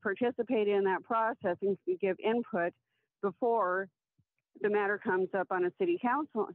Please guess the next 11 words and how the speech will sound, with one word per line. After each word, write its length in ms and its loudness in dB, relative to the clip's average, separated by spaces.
sorry, 300 0
um, 360 2
Board 180 0
of 80 -4
Supervisors 720 0
agenda, 680 0
where 400 0
there's 420 2
less 360 -2
opportunity 1000 2
to 400 2